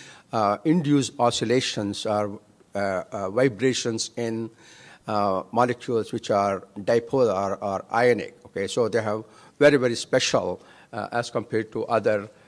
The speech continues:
waves of the electromagnetic, uh, spectrum. Um, so how do they heat, uh, micro-, uh, how do they heat foods? Uh, they basically heat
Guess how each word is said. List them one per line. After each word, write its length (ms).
waves 320
of 120
the 120
electromagnetic, 760
uh, 180
spectrum. 460
Um, 300
so 140
how 140
do 140
they 140
heat, 360
uh, 200
micro-, 480
uh, 100
how 120
do 120
they 140
heat 260
foods? 400
Uh, 300
they 160
basically 560
heat 400